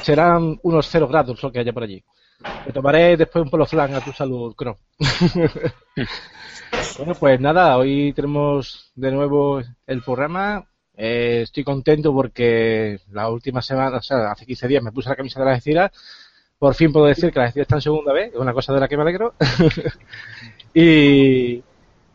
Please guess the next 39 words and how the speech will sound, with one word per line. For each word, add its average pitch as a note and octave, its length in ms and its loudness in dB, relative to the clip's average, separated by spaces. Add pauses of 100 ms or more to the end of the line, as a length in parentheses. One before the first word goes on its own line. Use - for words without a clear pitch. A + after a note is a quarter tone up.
(320)
y D3+ 160 2
también, C3+ 500 0
pues, B2+ 680 2 (600)
pues B2 220 -6
eso, C3 220 -8
pues A2+ 360 -6
es A#2+ 160 -8
un C3 140 -8
día C3 340 2
bueno C#3+ 260 -2
para, B2+ 240 2
como B2+ 140 -6
siempre, C3+ 340 -6
como A#2+ 300 -6
para A#2 220 -4
rolear A#2+ 340 -2
y B2 100 -8
conocer A2+ 340 -6
a A2 60 -2
gente A2+ 760 -4
nueva C#3 360 -6
de, A2+ 420 -6 (100)
de A2 80 -12
la A2 60 -4
comunidad. A2 460 -6 (1120)
Y, A#2+ 840 2 (160)
y B2 100 -8
nada, A2+ 220 -4
¿para A#2 160 -6
qué A#2+ 200 -2
extenderme C3+ 480 -2
mucho C3+ 240 -6
más? G#2+ 280 -8
Lo B2 80 -4
único D3 220 -2
sí F3+ 160 0
que D3 320 4
deciros D3 360 0
que C3 460 2